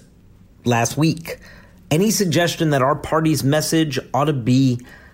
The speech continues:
to promise to return to normal overlooks the extent to which normal hasn't been working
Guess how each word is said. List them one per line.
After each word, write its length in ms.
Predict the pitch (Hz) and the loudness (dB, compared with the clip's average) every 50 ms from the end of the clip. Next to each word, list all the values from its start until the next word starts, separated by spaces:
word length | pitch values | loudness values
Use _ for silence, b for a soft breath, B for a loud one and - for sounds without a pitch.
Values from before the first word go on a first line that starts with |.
| B - | B -6
to 120 | - 113 | -4 -4
promise 760 | - - - - - - 147 147 165 170 170 170 165 - - - | -4 -4 -8 -8 -4 -2 0 0 2 2 2 0 0 -2 -6 -8
to 200 | - - - 101 | -6 -6 -4 -4
return 580 | 98 90 - - - - 139 143 147 147 143 | -4 -4 -4 -4 -2 -2 0 0 0 0 0
to 120 | 127 - 120 | 0 0 0
normal 600 | 117 113 113 120 127 127 113 98 90 71 82 92 B B B B B B B B 165 | 2 2 4 2 2 2 0 -2 -2 -4 -6 -10 B B B B B B B B 0
overlooks 640 | 151 147 156 165 147 127 120 139 160 160 - - | 0 2 2 2 2 2 2 2 0 0 -4 -4
the 120 | - - 160 | -2 -2 -2
extent 520 | 147 - - - - - 135 123 117 - | -2 -2 -4 -4 -2 0 0 0 0 -2
to 80 | - 107 | -2 -2
which 240 | 123 117 - - 120 | -2 -2 -2 -2 0
normal 580 | 123 127 135 151 156 139 117 101 98 101 101 - - - - | 2 2 2 2 2 2 0 0 0 -2 -4 -8 -12 -20 -18
hasn't 440 | - - 131 135 123 127 135 131 117 | -8 -4 -2 -2 0 0 0 0 0
been 160 | 135 131 135 | 0 0 0
working 480 | 127 131 135 120 - - 104 101 104 | 0 0 0 -2 -2 -4 -2 -2 -2